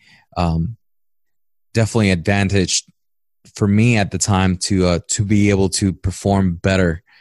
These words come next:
Um, it's so true that what arises first, is it fear or is it those thoughts? And for me, it was always those thoughts. I would have a billion thoughts, like,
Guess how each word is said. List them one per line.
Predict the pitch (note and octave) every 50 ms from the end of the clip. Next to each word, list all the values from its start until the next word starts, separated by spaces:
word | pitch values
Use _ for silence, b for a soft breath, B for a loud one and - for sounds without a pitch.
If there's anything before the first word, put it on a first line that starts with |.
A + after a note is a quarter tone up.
| b b b b b b -
Um, | - E2+ D#2+ D#2+ D#2+ E2 - - _ _ _ _ _ _ _ _ _ -
it's | - A2+ G#2+ - -
so | - - C#3 C#3 C3
true | A2 - - - B2 A#2+ A#2+ A#2+ A2+
that | G2+ G2+ F#2+ F#2 F2+ - - _ _ b b b b b b b b b b b b b -
what | G#2+ G2+ A2 A#2+ A#2+
arises | A#2+ A2+ A2 A2 A2 A2+ G#2+ G2 G#2 G2 - -
first, | - - A2+ A2+ A2 G2+ - -
is | G2 F2+ - F#3+
it | F#3+ F#3+ - _ _ -
fear | - - - A#2+ A2+ A2+ A#2 A#2 A2 G#2+ G2+
or | C#2 C#2 G2 G2+ G2 G2
is | F#2+ G2 F#2+ F2 E2+
it | F#2+ F#2 D#2+ -
those | - G2+ F#2+ F2+ - -
thoughts? | - A#2 A#2 A#2+ A2+ F#2+ - -
And | F#2 F#2 F#2+ F#2+ F2+ -
for | - A2
me, | G#2 A#2+ C#3
it | E3
was | E3+ D3+ A#2 A#2+
always | B2 B2+ B2 A#2 G#2 - -
those | G#2 A2 G#2+ G#2 G2 - -
thoughts. | - D3 D3+ C3 G2 F2 -
I | F#2
would | F#2 F#2 F2+
have | F#2 G2 F#2 F2 F2
a | F2 F2+
billion | F#2+ F2+ F2+ - A#2+ A#2 A2+ A2 G#2 G2+
thoughts, | - A2+ G#2+ G2 F2 -
like, | F2 F2 -